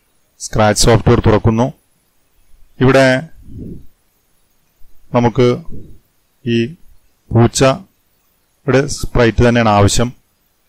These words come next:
ഇതിൻ്റെ വലിപ്പം നമുക്ക് shrink എന്ന ഈ tool ഉപയോഗിച്ചുകൊണ്ട് അല്പം ചെറുതാക്കാം. ഇനി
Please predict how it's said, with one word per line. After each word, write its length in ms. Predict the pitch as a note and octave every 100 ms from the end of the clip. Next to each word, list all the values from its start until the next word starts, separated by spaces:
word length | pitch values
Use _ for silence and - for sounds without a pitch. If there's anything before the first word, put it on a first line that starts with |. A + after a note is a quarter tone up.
| -
ഇതിൻ്റെ 180 | A#2+
വലിപ്പം 600 | B2 A#2 A2+ - D3 G#2+ - - - - _ _ _ _ _ _ -
നമുക്ക് 240 | A#2+ A2+ A#2+
shrink 440 | - B2 B2+ C3
എന്ന 140 | C3
ഈ 100 | B2+
tool 240 | A#2 A2+ A2+
ഉപയോഗിച്ചുകൊണ്ട് 640 | A2 A2 G#2 A#2 A2 A2 - - - -
അല്പം 340 | A2 G2+ G#2+ - _ _ _ _ _ _ _
ചെറുതാക്കാം. 680 | - G2+ F#2+ G#2+ G#2 A2+ A#2+ _ _ _ - - - - _ _ _ _ _ _ _ _
ഇനി 400 | C3+ D3 C#3 C3+